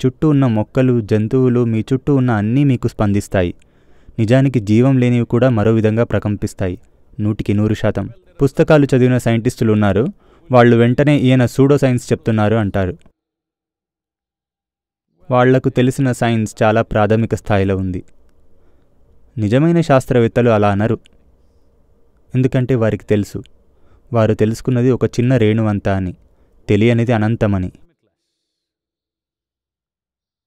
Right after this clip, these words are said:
ఇక ఎవరు ఏమన్నా, మీరు ఈ రెంటితో జీవించారనుకోండి, మీరు దాని చుట్టూ ఉన్న వాతావరణాన్ని శుభ్రపరచాలంతే.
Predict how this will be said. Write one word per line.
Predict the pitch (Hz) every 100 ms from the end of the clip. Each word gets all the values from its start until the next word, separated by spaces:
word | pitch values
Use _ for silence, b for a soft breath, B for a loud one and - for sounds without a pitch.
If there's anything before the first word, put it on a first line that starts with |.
| _ _ _ _ _ -
ఇక | - 127 117 101 104 - _ _ _ _ _ _ _ _ -
ఎవరు | 123 135 143
ఏమన్నా, | 135 127 135 135 139 113 110 120 _ _ _ _ _ _ _ _ _ _ _ _ _ _ 131
మీరు | 123 123
ఈ | 123 110
రెంటితో | 110 117 143 151
జీవించారనుకోండి, | 113 110 117 123 120 107 104 104 95 95 95 - _ _ _ _ -
మీరు | 113 110
దాని | 110 107
చుట్టూ | - 107 -
ఉన్న | 139 123
వాతావరణాన్ని | 107 104 113 113 107 107 123
శుభ్రపరచాలంతే. | 120 101 107 104 98 98 90 90 104